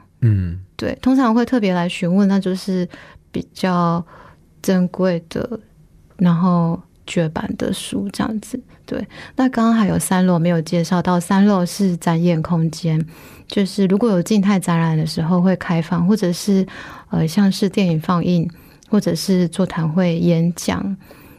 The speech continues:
Speaker 2: 甚至是课程、工作坊等等，都会在三楼。
Speaker 1: 嗯，所以目前的这个一到三楼，一楼是做新书的展售，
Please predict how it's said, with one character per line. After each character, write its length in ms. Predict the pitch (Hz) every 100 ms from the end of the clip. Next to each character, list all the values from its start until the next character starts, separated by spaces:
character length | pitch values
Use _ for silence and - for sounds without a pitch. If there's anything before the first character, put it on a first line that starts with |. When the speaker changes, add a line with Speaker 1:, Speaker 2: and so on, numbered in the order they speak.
| -
Speaker 2:
甚 200 | - 208
至 140 | 196 190
是 320 | 202 190 180
课 240 | - 208
程、 260 | 170 175 165
工 200 | 185 185
作 180 | 196 185
坊 240 | 175 156
等 240 | 175 160
等， 220 | 170 170 170
都 100 | 175
会 160 | 180
在 160 | 165 175
三 320 | - 185 175
楼。 240 | 202 220 202 - - - _ -
Speaker 1:
嗯， 260 | 107 92 107
所 180 | - 165
以 40 |
目 160 | 175 196
前 260 | - 107 113
的 160 | 107
这 240 | 98 127 98
个 240 | 95 90
一 160 | 90 120
到 160 | 120
三 220 | 101 113
楼， 120 | 101 92
一 200 | 113 143
楼 200 | 107 95
是 320 | - 107 98
做 220 | - 107
新 180 | - 110
书 240 | - 104
的 60 | 98
展 240 | 95 76
售， 300 | 85 90 76